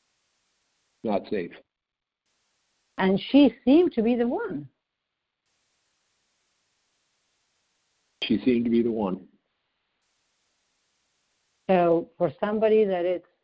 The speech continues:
Speaker 2: even remotely slightly complicated, not,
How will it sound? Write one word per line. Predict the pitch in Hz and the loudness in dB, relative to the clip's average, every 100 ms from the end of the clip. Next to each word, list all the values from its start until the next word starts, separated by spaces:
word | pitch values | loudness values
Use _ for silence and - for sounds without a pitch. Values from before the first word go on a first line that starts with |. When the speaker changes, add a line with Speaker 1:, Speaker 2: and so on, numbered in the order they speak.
| _ - - | _ -16 -8
Speaker 2:
even | 240 214 170 | -6 -4 -4
remotely | 175 165 175 214 262 269 185 165 160 - _ _ _ _ _ _ _ _ _ - | -6 -6 -4 -2 0 0 -4 -8 -8 -10 _ _ _ _ _ _ _ _ _ -8
slightly | 220 233 302 269 226 | -6 -6 -8 -8 -8
complicated, | 226 233 240 220 202 202 185 147 143 151 | -8 -8 -6 -6 -4 -4 -4 -4 -8 -8
not, | 196 214 | -6 -6